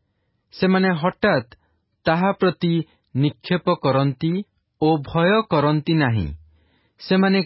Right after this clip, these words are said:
କୁସଂକଳ୍ପରେ ଆପଣା ଆପଣାକୁ ବଳିଷ୍ଠ କରନ୍ତି। ସେମାନେ ଗୋପନରେ ଫାନ୍ଦ ପାତିବାକୁ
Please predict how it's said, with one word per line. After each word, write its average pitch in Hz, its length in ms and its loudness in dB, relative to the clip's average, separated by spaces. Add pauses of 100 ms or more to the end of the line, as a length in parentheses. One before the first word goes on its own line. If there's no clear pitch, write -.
(120)
କୁସଂକଳ୍ପରେ 190 1120 0 (460)
ଆପଣା 190 480 0 (100)
ଆପଣାକୁ 165 560 0
ବଳିଷ୍ଠ 143 560 0
କରନ୍ତି। 104 680 -2 (680)
ସେମାନେ 180 360 2
ଗୋପନରେ 202 760 0
ଫାନ୍ଦ 143 560 0
ପାତିବାକୁ 151 840 -2